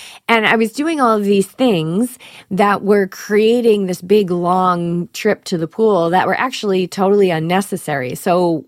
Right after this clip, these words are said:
when the pools went to this forty-five minute reservation, I learned that I could just have my bathing suit on with my puffy and my towel,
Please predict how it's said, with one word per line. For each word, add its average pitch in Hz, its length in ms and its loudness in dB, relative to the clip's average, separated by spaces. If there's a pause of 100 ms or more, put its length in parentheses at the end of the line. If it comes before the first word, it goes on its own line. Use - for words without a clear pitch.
when 180 460 -2
the 170 100 -4
pools 240 340 -2
went 175 160 -4
to - 80 -14
this 165 160 -6
forty-five 175 420 -4
minute 165 260 -4
reservation, 165 680 -2
I 160 80 -2
learned 185 380 0
that 160 180 -4
I 165 60 -6
could 160 160 -6
just 160 140 -6
have 147 100 -4
my 139 80 -6
bathing 214 280 0
suit 208 220 -6
on 196 160 -2
with 165 160 -4
my 143 140 -8
puffy 214 480 -4
and 160 120 -8
my 151 260 -6
towel, 220 520 -2